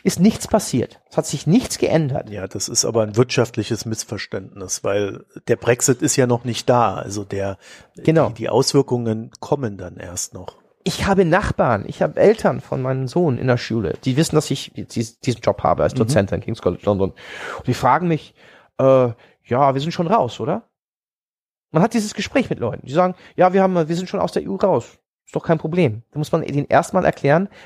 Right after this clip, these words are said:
Speaker 1: dass erstmal verhandelt werden muss. Es gibt viele, viele Menschen in England, die glauben, dass Großbritannien schon raus ist.
Speaker 2: Das ist doch ein sehr guter Aufhänger,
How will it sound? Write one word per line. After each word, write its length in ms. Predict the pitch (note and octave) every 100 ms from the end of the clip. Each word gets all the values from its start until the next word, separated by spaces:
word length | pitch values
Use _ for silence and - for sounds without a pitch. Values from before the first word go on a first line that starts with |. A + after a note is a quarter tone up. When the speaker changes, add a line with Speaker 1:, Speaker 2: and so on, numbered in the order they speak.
| -
Speaker 1:
dass 180 | C#3+ -
erstmal 340 | - D#3+ - C#3+
verhandelt 380 | - D#3 G3 A#2+
werden 240 | E2+ C2
muss. 240 | B1+ - -
Es 120 | -
gibt 120 | -
viele, 280 | - A#3+ D#4
viele 160 | B3+
Menschen 300 | G#3 G3 -
in 40 | -
England, 380 | - F#3+ D#3 C#3+
die 80 |
glauben, 240 | C3+ C#3+ E3+
dass 120 | E3
Großbritannien 360 | - - D#3 D3+
schon 180 | B2+
raus 300 | B2 A#2+ D3
ist. 280 | - - - _ - - _
Speaker 2:
Das 220 | D3+ -
ist 180 | A#3+ -
doch 160 | F#3
ein 220 | F3 E3 E3+
sehr 280 | C#3 C3 G3
guter 440 | G#3 G#3 F#3+ -
Aufhänger, 720 | D#3+ - - G#2+ G#2+ B2+ G#3